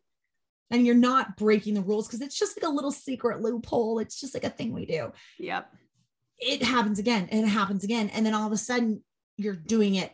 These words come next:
Speaker 1: multiple times. And now you're opening up new e-, emails because you have to have a new customer and it's not the same as a sale. It's a new customer. And I asked everybody because, again, unlimited opportunity doesn't exist.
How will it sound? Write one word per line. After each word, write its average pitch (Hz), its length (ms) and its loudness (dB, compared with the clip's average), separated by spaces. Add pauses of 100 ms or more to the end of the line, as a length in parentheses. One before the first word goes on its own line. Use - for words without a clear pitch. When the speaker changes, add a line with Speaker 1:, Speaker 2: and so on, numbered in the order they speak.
(220)
Speaker 1:
multiple 196 500 4
times. 226 480 0
And 208 80 2
now 214 140 0
you're 226 200 0
opening 233 300 2
up 202 160 -2 (100)
new 294 400 2 (220)
e-, 240 240 -2
emails 208 320 0 (240)
because 220 220 0
you 240 80 2
have 254 120 -2
to 220 60 -4
have 226 100 0
a 226 60 2
new 392 420 4
customer 208 360 -6
and 214 80 -4
it's 214 100 -8
not 302 180 -6
the 262 60 -2
same 427 400 2
as 269 120 -2
a 214 60 -2
sale. 196 300 -2
It's 208 140 -4
a 269 40 -2
new 403 260 0
customer. 220 400 -4
And 196 100 -2
I 226 140 -2
asked 285 440 -4
everybody 320 560 -2 (400)
because, 208 220 -4
again, 269 400 -2 (240)
unlimited 262 840 2
opportunity 240 640 0
doesn't 190 300 0
exist. - 680 -6